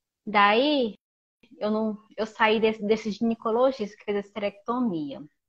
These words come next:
Daí fui pro urologista. Daí o urologista fez a, a cistoscopia e, e aquele negócio que enfia a câmera lá dentro da bexiga, dentro do centro cirúrgico, com,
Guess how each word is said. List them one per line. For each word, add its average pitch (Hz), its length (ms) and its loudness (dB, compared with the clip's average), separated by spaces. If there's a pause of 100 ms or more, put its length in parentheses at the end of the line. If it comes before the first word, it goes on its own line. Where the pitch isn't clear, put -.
(520)
Daí 196 120 2
fui 220 120 -2
pro 220 280 2 (720)
urologista. 220 800 2 (140)
Daí 190 180 0
o 202 60 2
urologista 214 920 2
fez 202 220 -4
a, 202 220 2
a 202 100 -4
cistoscopia 208 1200 -6 (1200)
e, 233 680 0
e 226 100 2
aquele 269 360 4
negócio 247 360 4
que 277 60 0
enfia 247 240 4
a - 20 -6
câmera 247 380 2
lá 339 260 6
dentro 233 400 0
da 214 100 4
bexiga, 202 440 -4
dentro 254 240 -4
do - 20 -20
centro 277 260 -2
cirúrgico, 190 760 -4 (100)
com, 196 560 0